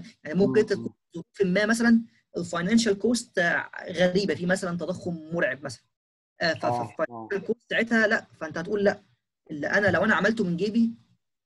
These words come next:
Speaker 1: ده الك-، ال-، الكيرف الأحمر ده لأ، ده هيبقى حاجة مثلًا عاملة كده،
Speaker 2: مم.
Speaker 1: هيبقى مجنونة كده، لأن في مثلًا الف-، ساعتها الfinancial cost، آه، لو أنا خدت قرض هيدفعوني عشرين في المية على الشهر.
Speaker 2: آه. مم،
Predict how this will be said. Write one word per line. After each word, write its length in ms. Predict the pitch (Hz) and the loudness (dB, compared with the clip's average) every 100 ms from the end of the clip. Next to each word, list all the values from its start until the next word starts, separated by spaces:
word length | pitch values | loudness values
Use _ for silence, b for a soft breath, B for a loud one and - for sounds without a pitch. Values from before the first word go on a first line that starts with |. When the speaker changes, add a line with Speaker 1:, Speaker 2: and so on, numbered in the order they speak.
| - | -4
Speaker 1:
ده 200 | 156 156 | -2 0
الك-، 320 | 151 139 - | -2 -2 0
ال-، 280 | 202 170 165 | 0 -2 -6
الكيرف 400 | - - 220 190 | -10 -2 -2 0
الأحمر 280 | 202 196 | -2 0
ده 120 | 175 202 | 2 2
لأ، 120 | 175 | 2
ده 120 | 156 | -2
هيبقى 300 | 156 - 165 | -4 -4 -4
حاجة 200 | - 190 | -2 -2
مثلًا 240 | 180 190 | -2 -2
عاملة 260 | 165 160 185 | -4 -4 -4
كده، 200 | 175 139 - _ _ _ _ _ _ _ _ | -4 -8 -10 _ _ _ _ _ _ _ _
Speaker 2:
مم. 160 | 123 120 | -6 -4
Speaker 1:
هيبقى 300 | 151 156 - _ - - | -4 -4 -8 _ -20 -6
مجنونة 260 | - 180 139 | 0 0 -2
كده، 100 | - - _ _ - | -8 -14 _ _ -14
لأن 340 | - 170 160 | -10 -6 -6
في 240 | 156 214 208 | -2 4 4
مثلًا 300 | 202 196 175 | 4 2 -2
الف-، 240 | 175 160 | -4 -4
ساعتها 260 | - 190 214 | -2 -2 -2
الfinancial 420 | 175 180 220 180 | -4 -4 -4 -2
cost، 260 | 190 240 233 | 0 0 0
آه، 200 | 156 156 | -2 0
لو 120 | 170 | 0
أنا 100 | 185 | -2
خدت 260 | 180 196 185 | -2 -2 -4
قرض 320 | 180 214 196 | -2 -2 0
هيدفعوني 480 | 175 156 151 175 196 | -2 -2 -4 -4 -4
عشرين 280 | - 196 | -4 -2
في 80 | 185 | -2
المية 640 | 160 160 175 160 139 135 - _ _ _ _ - - | -2 -2 0 0 0 -4 -10 _ _ _ _ -18 -10
على 200 | - 120 | -6 -2
الشهر. 200 | 123 131 | 0 0
Speaker 2:
آه. 180 | 113 - _ 110 | -4 -14 _ -14
مم، 220 | 110 | -12